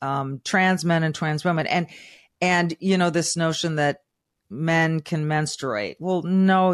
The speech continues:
I mean, you can identify as a man, but you're still a woman, and that's why you menstruate. Uh, sorry to make people uncomfortable. I know that's a touchy <laughs> issue.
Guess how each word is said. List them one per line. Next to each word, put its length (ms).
I 120
mean, 220
you 120
can 220
identify 720
as 120
a 60
man, 380
but 180
you're 60
still 280
a 40
woman, 340
and 100
that's 240
why 120
you 100
menstruate. 640
Uh, 260
sorry 320
to 40
make 200
people 240
uncomfortable. 540
I 100
know 160
that's 180
a 60
touchy 460
<laughs> 40
issue. 480